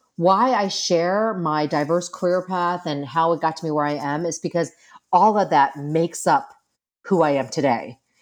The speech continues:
And I share that with folks for them to relate to how their mental health and identity intersect throughout all different seasons of life. And even though I disliked business school at the time and saw no purpose, but just was like, "Oh my gosh, I'm just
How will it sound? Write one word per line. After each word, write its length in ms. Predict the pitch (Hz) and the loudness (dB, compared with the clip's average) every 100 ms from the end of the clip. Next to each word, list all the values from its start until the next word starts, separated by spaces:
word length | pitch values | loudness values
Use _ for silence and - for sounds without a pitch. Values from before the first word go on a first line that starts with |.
| _ - | _ -8
And 140 | 165 151 | -2 -2
I 60 | 139 | -2
share 340 | - 269 320 | 0 2 2
that 160 | 247 165 | 0 -2
with 200 | 160 - | -6 0
folks 340 | 151 139 - | 0 0 -4
for 120 | - | -4
them 220 | 147 160 156 | -2 -2 -2
to 100 | 156 | -6
relate 680 | 131 127 127 220 254 - - - _ _ - | -2 -2 2 2 2 -4 -10 -12 _ _ -4
to 680 | - 208 175 170 160 165 - _ | 0 2 4 2 0 -4 -10 _
how 320 | - 196 185 | 2 4 4
their 320 | 151 185 247 | 0 0 2
mental 400 | 233 185 175 175 | 2 0 -2 -4
health 280 | 170 156 156 | 0 2 0
and 100 | 151 | -2
identity 680 | 143 131 160 156 143 143 147 _ - | -4 -4 -2 -2 0 -2 -2 _ -10
intersect 760 | 160 - - - 156 220 - - _ - | -8 -8 -6 0 0 0 -6 -20 _ -4
throughout 360 | 156 156 147 147 | 2 4 2 2
all 240 | 147 151 170 | 2 4 2
different 280 | 190 185 160 | -2 -8 -6
seasons 420 | - 139 156 165 | -4 -4 -2 -4
of 100 | 220 | -2
life. 300 | 127 139 277 _ _ _ _ - | 0 -2 -4 _ _ _ _ -6
And 140 | 165 160 | -2 2
even 280 | 202 262 | 2 4
though 100 | 233 | 2
I 100 | 220 | 0
disliked 380 | 208 202 202 185 | 0 -2 -2 -2
business 220 | 190 185 190 | -2 -4 -2
school 120 | 180 | -4
at 60 | 165 | -4
the 80 | |
time 320 | 156 185 180 147 | -6 -2 -2 -2
and 100 | 131 | -2
saw 180 | 143 127 | 0 2
no 260 | 139 247 | 4 2
purpose, 500 | - 220 165 185 - - | 2 0 0 0 -2 -6
but 120 | - | -4
just 180 | 165 175 | -4 -2
was 120 | 151 | 0
like, 140 | 147 | 0
"Oh 60 | 151 | 0
my 120 | 156 | 0
gosh, 260 | 160 143 147 | 2 0 -2
I'm 100 | 135 | -6
just 200 | 143 | -6